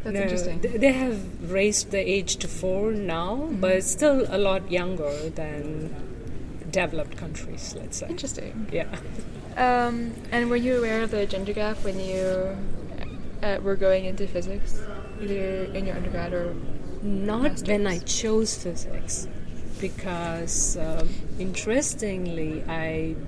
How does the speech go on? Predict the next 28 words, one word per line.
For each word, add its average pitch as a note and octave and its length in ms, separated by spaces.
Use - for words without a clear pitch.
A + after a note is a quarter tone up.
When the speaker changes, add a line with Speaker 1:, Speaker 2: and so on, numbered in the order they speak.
Speaker 2:
did F3+ 200
my E3 180
bachelor's E3+ 920
program D#3 880
in E3+ 220
a E3 260
college F3 400
for - 140
women. F3+ 420
So E3 240
the D3+ 140
entire F#3 440
class E3+ 680
were D#3 200
women. - 460
So - 140
I A3+ 140
didn't G3 340
think F#3 500
that E3+ 300
physics F3+ 440
was E3 260
an E3+ 120
odd D#3+ 280
choice D#3+ 500
at D#3 180
that G#3+ 200
time. D3+ 480